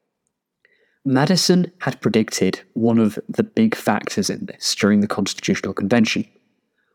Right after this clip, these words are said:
While the smaller states feared being overwhelmed by the bigger states, Madison thought that future disagreements would be sectional between the different sections or regions of the United States.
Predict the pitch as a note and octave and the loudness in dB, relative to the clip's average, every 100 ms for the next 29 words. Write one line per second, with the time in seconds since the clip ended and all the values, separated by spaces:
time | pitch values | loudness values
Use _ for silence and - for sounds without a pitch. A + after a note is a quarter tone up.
0 | _ C#3 B2+ B2 A#2 - C#3 C#3 - B2 | _ 0 2 4 2 2 2 2 2 2
1 | B2 - - A#2 A#2 B2 - A2 G#2+ G2+ | 2 -2 0 2 2 0 0 2 4 2
2 | G#2 G#2 G2 - G#2+ G2 - D3 - - | 2 2 2 0 -2 -2 -2 -2 0 0
3 | F#2+ - - - - _ _ _ _ - | 0 -2 -6 -8 -10 _ _ _ _ 0
4 | B2 D#3+ D#3+ D3+ B2 - G2+ G2 - G#2+ | 2 2 2 0 0 2 2 0 -2 -4
5 | - - B2 - - G#2+ - G#2 F#2+ F#2 | -4 -2 -2 -2 -2 -2 0 0 2 0
6 | F#2+ - - - _ A#2 - G#2 - G2+ | -2 -6 -8 -10 _ -2 0 -2 2 0
7 | - - F#2+ G2 _ _ _ _ - C3 | 0 -2 -2 -4 _ _ _ _ -4 0
8 | A#2+ A2 A2 F#2+ - C3 A#2 - G2 F#2+ | 2 2 0 -4 0 0 0 -2 -2 -2
9 | A2 - - _ G#2+ G2 G#2+ A#2 G#2+ F#2 | -4 -6 -8 _ 0 0 2 2 2 -2
10 | F2+ - - A2 G#2+ F#2+ F2+ - - G2+ | -2 -4 -2 0 0 0 -2 -6 0 0
11 | F#2+ - - | 0 -4 -6